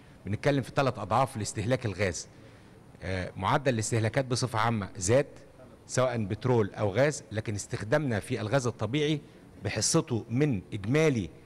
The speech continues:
الوقود زاد من تمانية وتلاتين في المية لاتنين وستين في المية، ومستهدف سنة تلاتة وعشرين لما نوصل إن شاء الله للاكتفاء الذاتي من المنتجات البترولية إن احنا نوصل لخمسة وستين في المية خم-،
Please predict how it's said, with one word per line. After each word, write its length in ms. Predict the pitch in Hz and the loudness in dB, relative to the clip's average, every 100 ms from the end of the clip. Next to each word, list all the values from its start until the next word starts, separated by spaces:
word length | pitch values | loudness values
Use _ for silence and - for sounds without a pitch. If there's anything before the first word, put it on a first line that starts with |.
| - - - | -20 -20 -4
الوقود 640 | 107 104 98 139 160 - - - - - - - - - - | 0 2 2 4 4 2 -16 -20 -20 -20 -20 -20 -20 -18 -4
زاد 300 | 101 143 120 | 2 4 4
من 140 | 110 - | 0 2
تمانية 300 | 123 156 127 | 2 4 4
وتلاتين 360 | 123 110 156 | 4 2 2
في 140 | 127 113 | 0 0
المية 340 | 127 151 147 | 2 2 0
لاتنين 280 | 107 110 143 | -2 0 2
وستين 280 | 117 - 135 | 2 0 -2
في 100 | - | 0
المية، 320 | 110 147 165 - - - - | 0 2 0 -4 -20 -14 -4
ومستهدف 520 | 104 120 - 170 139 | 0 0 2 0 0
سنة 220 | - 139 | 0 -2
تلاتة 320 | 131 131 151 120 | 0 0 0 0
وعشرين 340 | 110 147 143 | 0 0 -2
لما 160 | 98 107 | 0 0
نوصل 260 | 139 113 | 0 0
إن 80 | 104 | -2
شاء 180 | - 120 | -2 -2
الله 140 | 131 | 0
للاكتفاء 340 | 131 - - 117 | 0 -2 -2 0
الذاتي 280 | 113 123 104 | 0 0 -2
من 60 | |
المنتجات 420 | 101 - 107 135 | -4 -4 -2 -4
البترولية 580 | 101 104 110 117 156 151 - - - - | -4 -6 -4 0 2 0 -4 -20 -14 -4
إن 100 | 117 | -2
احنا 160 | 123 139 | 0 -2
نوصل 260 | 139 117 | 0 -2
لخمسة 260 | 107 160 143 | 0 0 -2
وستين 220 | - 151 | -2 -2
في 80 | 135 | -2
المية 220 | 127 143 | 0 0
خم-، 160 | 143 | 0